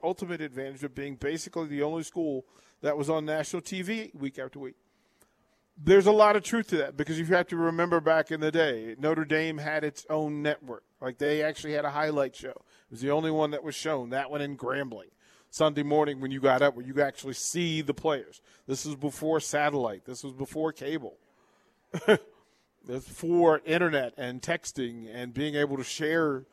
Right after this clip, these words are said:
information and, and fully formed recruiting offices. Right? Back then, it was, it was a bunch of coaches sending, re-, sending handwritten letters to each other. <laughs> "Hey, I got a guy.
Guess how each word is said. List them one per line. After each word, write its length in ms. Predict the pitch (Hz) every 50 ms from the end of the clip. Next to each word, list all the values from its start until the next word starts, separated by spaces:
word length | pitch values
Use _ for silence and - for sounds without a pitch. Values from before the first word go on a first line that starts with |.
| _ _ _ _ -
information 840 | 156 160 - 151 147 143 151 170 160 - 151 127 117 117 113 107 113
and, 300 | 120 123 135 131 123 123
and 320 | - 131 135 139 139 131 120 _ _ _ _
fully 380 | _ - - 196 190 190 190 185
formed 500 | - - 170 170 170 175 170 165 165 147
recruiting 560 | 151 147 - - - 170 180 175 165 160 147
offices. 640 | 131 127 123 123 - - - - - 117 101 _ _ _ _ _ _ _ _ _ _ _ _ _ _ _ _ _ _
Right? 240 | - 131 143 147 143 - - _ _ -
Back 260 | 120 151 165 160 -
then, 260 | 160 175 180 180 170
it 80 | 156 156
was, 220 | 156 156 143 -
it 100 | - -
was 180 | 147 143 147 139
a 60 | 147
bunch 260 | 120 143 156 160 -
of 100 | 170 160
coaches 360 | - - 170 170 - - 147 -
sending, 320 | - - 165 160 147 139 _ -
re-, 200 | 143 160 165 147 - - _ -
sending 420 | - 185 175 165 160 156 156 139
handwritten 460 | 147 170 175 170 160 165 170 160 156
letters 320 | 151 151 156 160 175 151 -
to 140 | - 147
each 180 | 139 127 - 139
other. 240 | 123 - - - - _ _ _ _ _ _ _ _ _ _ -
<laughs> 220 | - 160 - 175 - - _ _ -
"Hey, 220 | 165 170 175 170
I 80 | 160 156
got 240 | 139 156 156 147 143
a 60 | 135
guy. 460 | 139 143 156 156 139 117 98 - -